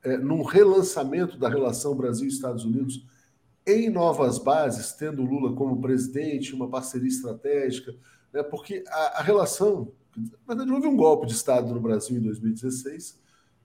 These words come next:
é, muitas coisas foram impostas ao Brasil nos últimos anos, mas a volta do Lula coloca o Brasil numa posição de maior independência. Como é que você vê esse encontro de hoje entre Lula e a Embaixada dos Estados Unidos?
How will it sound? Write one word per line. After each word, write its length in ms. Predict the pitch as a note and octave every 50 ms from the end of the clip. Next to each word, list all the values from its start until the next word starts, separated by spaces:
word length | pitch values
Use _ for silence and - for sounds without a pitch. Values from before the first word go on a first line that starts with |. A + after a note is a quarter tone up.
| _ _ _
é, 400 | A#2 A#2+ A#2 A#2 A#2 A#2 A2+ A2+
muitas 440 | A#2 B2+ D#3+ G#3 A#3 G#3+ - C#3 -
coisas 320 | - D3 C#3+ C3+ C3 B2+ -
foram 320 | - - D3 C#3+ C#3+ C3+
impostas 760 | C#3+ C#3+ - C#3+ C#3+ C#3 D#3 E3+ D#3+ - - - - A2 G#2+
ao 120 | A#2+ A2+
Brasil 380 | A2+ A#2 C3 C3 B2 - - -
nos 280 | - - A2 A2+ - -
últimos 380 | G#2+ - - - - - -
anos, 320 | C3+ C#3+ C#3+ - - - - - _ _ _ _ _ _ _ _ _
mas 220 | C#3+ D3+ D#3+ D#3+
a 60 | G3
volta 360 | E3+ C3+ C3 B2+ C3 B2+ -
do 100 | - -
Lula 480 | E3 C#3 B2+ C3 C3+ D3 E3 - - - - _ _ _ _ _ - - _ _
coloca 320 | - C3+ A#2 A#2+ A#2 -
o 40 | B2
Brasil 320 | B2+ C3 B2 - B2 C3+
numa 180 | C3+ C3+ C3 C3
posição 400 | C3 C3 B2 A#2+ - - C#3 C3+
de 80 | C3
maior 320 | C3+ C3+ C3 A#2+ B2 B2+ C3
independência. 760 | C3+ C#3 C#3+ D3 D3 - D#3+ C#3+ A#2 A2+ G#2+ G2+ - - A#2+
Como 160 | A2 C#3+ D3+
é 60 | F3
que 80 | F3 F3
você 140 | - - D3
vê 300 | B2 C3 C#3+ C#3 C#3+ C#3 - _ _ _ _ - _
esse 280 | D3+ D3+ - - F3 D3+
encontro 440 | C3 - C#3 C#3 C#3 C3+ C3+ C3
de 120 | B2 A2 G#2+
hoje 400 | A2+ A#2+ B2 B2 B2 - - - - -
entre 240 | - B2+ C3 B2+ B2+
Lula 520 | A2+ A2 G#2+ A#2+ B2+ C3 C3 C3 B2+ B2+ - -
e 260 | - D3 D#3 D3 C#3 - _ _
a 100 | C3+ C3
Embaixada 520 | C3 B2+ B2 A2 - - - A2 A2 G#2
dos 160 | G#2+ - - A2
Estados 400 | A2 - - A2 G2+ F#2+ - G2+
Unidos? 440 | F2 E2+ _ _ _ - - _